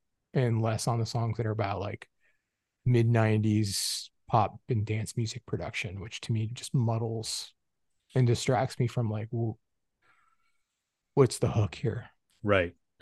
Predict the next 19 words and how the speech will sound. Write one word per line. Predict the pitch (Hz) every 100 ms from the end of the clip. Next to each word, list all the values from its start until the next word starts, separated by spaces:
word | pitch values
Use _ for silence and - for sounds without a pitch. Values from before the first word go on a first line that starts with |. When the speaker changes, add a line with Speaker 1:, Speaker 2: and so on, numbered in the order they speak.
| -
Speaker 1:
What | 143 135
didn't | 143
work | 131
for | 127
you? | 120 113 _ _ _ _ -
Speaker 2:
Same | - 185 202
thing | 196 170
about | 143 131 120 107 107 _ _ _ -
some | - 131
of |
these | 117 113
songs | - 117 110 110 -
where, | 107 110 104 101 98 95 - _ _ _ _ _ _ _ _ _ _ _ _ _ -
uh, | 107 98 - -
like | 123 123
Limbo | 127 117 104 101
being | 113 101 95 98 - _ _ 110 117
basically | 110 98 - 107
Republica's | 98 - 98 92 101 90 87 -